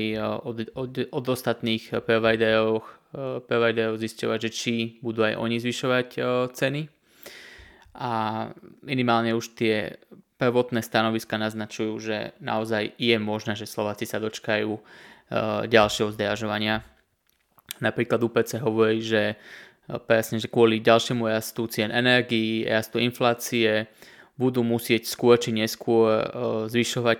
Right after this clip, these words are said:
ceny. A, eh, oni zdôrazňujú aj to, že čím viac si budú pýtať tí lokálni vysielatelia ako Markiza a Joj, tým viac budú musieť oni zdražovať, eh, služby pre klientov.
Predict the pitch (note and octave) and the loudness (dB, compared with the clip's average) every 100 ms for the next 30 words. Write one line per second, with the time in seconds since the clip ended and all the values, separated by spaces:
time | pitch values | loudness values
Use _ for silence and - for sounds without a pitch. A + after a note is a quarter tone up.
0 | - - G#2+ B2+ D#3 - _ _ _ _ | -2 -4 -2 -2 -4 -10 _ _ _ _
1 | _ _ _ _ _ - - A#2 G#2+ G#2+ | _ _ _ _ _ -20 -4 0 2 2
2 | G#2+ A2 A#2+ B2+ A#2+ A#2 A#2 - - - | 2 0 -4 -6 -4 -2 -4 -8 -12 -8
3 | C3 B2 A#2+ A#2 A#2 A2+ A#2+ A#2 A2 B2 | -4 0 0 4 6 6 4 4 4 4
4 | A#2 - - - - _ _ B2 A2+ A2 | 0 -2 -14 -20 -20 _ _ -6 0 0
5 | - - - - C#3+ B2 A#2 B2+ C3 A#2+ | -2 -10 -6 -2 2 4 4 4 -2 -2
6 | A#2 B2+ A#2+ A#2 - A#2 A2 - A#2 A#2 | -2 0 0 -2 -2 0 0 0 0 0
7 | G#2+ G#2+ - G#2+ G#2+ A2 B2 C3 B2 A#2 | -2 -4 -4 0 0 0 -2 -4 -4 -4
8 | A2 A2 - A#2 A2+ G#2 G#2+ A2+ D3 D3 | -4 -4 -4 0 2 2 2 2 2 -4
9 | _ _ _ _ - A#2 A2 A2+ A#2+ B2 | _ _ _ _ -2 0 6 6 6 2
10 | A#2 A2+ A2 - A2+ A#2 A2+ G#2 A2+ G#2+ | -2 -2 -2 -2 -2 -2 -2 -2 2 2
11 | G#2 A2+ G#2 G#2 - A2+ G#2+ G#2 G#2+ G#2+ | 2 2 2 0 -4 -6 -4 -4 -4 -4
12 | A2 A2+ - A#2+ A2+ A2+ A2 A2+ - G#2+ | -4 -6 -4 0 0 0 0 -2 -4 -4
13 | G#2+ A2 C#3+ F#3+ - | -4 0 2 2 -6